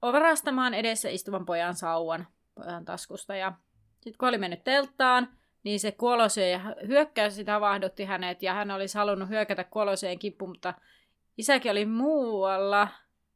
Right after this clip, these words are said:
ei ku, ei mutta, vaan sillä hetkellä isä oli muualla, niin sitten sieltä olisi helppo ollut lähteä. Mut Vinki sitoi hänet sitten itseensä ja veti metsään,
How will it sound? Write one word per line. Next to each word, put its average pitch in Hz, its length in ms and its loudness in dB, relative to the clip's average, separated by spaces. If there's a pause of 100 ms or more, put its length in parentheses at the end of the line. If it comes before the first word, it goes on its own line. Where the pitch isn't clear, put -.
(180)
ei 196 120 -10
ku, 190 260 -4 (260)
ei 202 140 0
mutta, 226 540 -2 (160)
vaan 185 160 -2
sillä 180 220 -4
hetkellä 190 320 -4
isä 185 280 -4
oli 170 120 -2
muualla, 180 480 -2
niin 170 180 -6
sitten 180 320 -8
sieltä 175 220 -8
olisi 185 140 -6
helppo 180 280 -4
ollut 170 220 -8 (440)
lähteä. 240 500 4 (300)
Mut 208 180 -6
Vinki 269 320 0
sitoi 254 340 0
hänet 185 320 -2
sitten - 320 -8
itseensä 196 640 0 (120)
ja 185 80 -6
veti 185 380 -4
metsään, 185 680 0